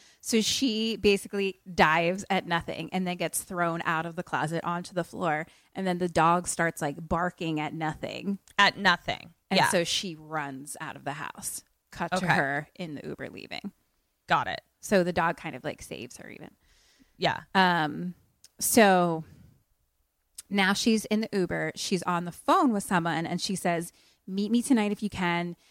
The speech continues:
Speaker 1: If you can't, tell me because I have to call someone else because I don't think I have much time left."
Speaker 2: Oof. Wow. Okay.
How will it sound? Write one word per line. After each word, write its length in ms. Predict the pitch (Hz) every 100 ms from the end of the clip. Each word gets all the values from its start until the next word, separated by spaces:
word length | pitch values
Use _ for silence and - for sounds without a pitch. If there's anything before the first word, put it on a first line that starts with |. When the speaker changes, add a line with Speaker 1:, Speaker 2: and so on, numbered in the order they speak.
| _
Speaker 1:
If 120 | -
you 60 | 185
can't, 340 | - 214 208
tell 180 | - 208
me 140 | 185 180
because 380 | 175 185 175
I 80 | 170
have 120 | 170 170
to 80 |
call 140 | - 175
someone 260 | - 170
else 200 | 156 151
because 260 | - 170 180
I 60 | 165
don't 280 | 175 165
think 140 | 185 175
I 80 | 160
have 220 | 165 165
much 220 | 160 -
time 280 | - 135 -
left." 440 | - 196 - - _ _ _ _ _ _ _ _ _ _ _ _ _
Speaker 2:
Oof. 500 | 392 571 587 - - 208
Wow. 420 | 226 220 196 180
Okay. 460 | 208 214 185 180 220